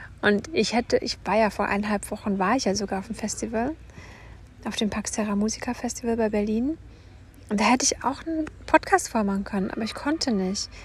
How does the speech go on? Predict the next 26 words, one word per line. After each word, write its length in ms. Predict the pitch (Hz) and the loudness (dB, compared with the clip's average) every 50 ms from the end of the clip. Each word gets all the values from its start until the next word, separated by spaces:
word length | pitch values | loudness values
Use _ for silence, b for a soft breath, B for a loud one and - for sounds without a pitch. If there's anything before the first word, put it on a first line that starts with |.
| B B | B B
Es 140 | - - - | -14 -6 -2
ging 240 | - 320 440 403 262 | 0 2 4 4 2
nicht. 180 | 202 208 - - | 2 0 -2 -4
Ich 140 | - - | -4 -2
war 100 | - 214 | -2 0
wie 120 | 208 240 262 | 0 0 2
blockiert 400 | 262 294 285 - - 277 262 - | 4 4 4 4 4 2 2 2
und, 180 | 214 214 - B B B B B B B B B B B - - - - - - - | 0 -2 -4 B B B B B B B B B B B -18 -18 -18 -18 -16 -6 0
und 220 | - 226 220 226 | 2 2 4 2
hab 120 | 233 233 | 0 0
das 120 | - 247 - | 0 2 2
dann 80 | 262 | 2
einfach 300 | - - 247 - - - | 2 0 0 -2 -4 -2
auch 160 | - - 254 254 | -2 0 0 2
so 160 | - - - | 0 0 0
akzeptiert 640 | - - - - 240 - - - 285 262 247 226 - | 0 0 0 -2 0 0 0 2 4 4 4 4 2
und 300 | 220 208 208 214 - - B B B B B B B B B - - - - - - | 0 0 -2 -2 -4 -8 B B B B B B B B B -20 -20 -20 -20 -12 -4
kann, 300 | - - 247 233 233 - - | 0 2 2 2 2 2 2
dann 220 | 240 240 247 240 | 2 2 4 4
berichte 320 | 233 240 247 269 269 - 269 | 2 2 2 2 2 0 0
ich 80 | 247 | 0
jetzt 100 | 262 247 | 2 2
einfach 300 | 269 285 - - 254 - | 0 0 -2 -4 -6 -6
rückwirkend. 540 | 330 - - - 220 208 202 - 214 202 202 | -6 -6 -4 -2 -2 -2 -2 -2 -2 -2 0
Dann 220 | 220 214 208 226 220 | 0 0 0 0 0
halt, 140 | 226 233 | -2 -2